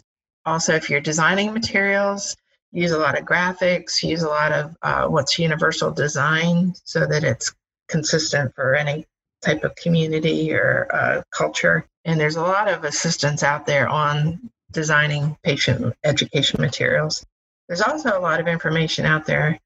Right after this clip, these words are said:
for patients, and good source of other information are the different associations, like American Diabetic Association,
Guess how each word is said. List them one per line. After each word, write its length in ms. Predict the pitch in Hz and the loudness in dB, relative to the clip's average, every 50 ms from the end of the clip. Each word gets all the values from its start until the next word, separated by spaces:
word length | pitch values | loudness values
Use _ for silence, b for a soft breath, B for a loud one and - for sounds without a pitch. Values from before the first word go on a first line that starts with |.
| _ _ _ _ _ _ _ _ _ _ - | _ _ _ _ _ _ _ _ _ _ 0
for 260 | 254 247 226 214 - | 2 2 2 2 0
patients, 540 | - 175 135 - - - 95 147 156 - - | -2 -2 0 0 0 0 0 0 -2 -2 -2
and 520 | - 156 156 160 160 156 151 156 156 - - _ _ _ _ - | -2 0 2 2 2 2 0 0 -2 -4 -8 _ _ _ _ 0
good 300 | 226 226 208 - - - | 0 0 0 -4 -8 -4
source 420 | - - 185 185 185 180 - - | -2 0 2 2 0 0 -2 -6
of 320 | - - - 165 151 151 160 | -6 -6 -4 -4 -4 -2 -2
other 320 | 156 180 180 190 175 170 | -2 0 0 2 2 2
information 640 | 170 160 165 - 156 156 147 151 175 - - - - | 0 -2 -4 -4 -2 -2 -2 -2 -2 -4 -4 -2 -2
are 240 | - 147 156 156 160 | 0 2 2 2 0
the 140 | 160 151 | 0 -2
different 340 | 151 156 156 - - 156 147 | 0 0 0 0 0 0 0
associations, 1080 | 151 - - 143 143 - - - 127 139 139 156 - - - 208 208 214 220 - - - _ _ | 0 0 0 0 0 0 0 0 0 0 0 0 -2 0 0 2 0 0 -2 -6 -10 -18 _ _
like 160 | 156 135 165 - - | -2 -2 -2 -2 -4
American 400 | - 160 151 139 143 - - 151 | -2 2 2 2 2 0 -2 -4
Diabetic 540 | 143 139 131 143 131 135 151 147 151 151 - | -2 0 0 0 0 2 2 2 2 0 -2
Association, 960 | 156 151 - - 151 156 - - 156 151 160 160 - - 151 156 151 156 160 | -4 -4 -2 -2 -2 -2 -2 -2 0 0 0 0 0 0 0 2 2 2 0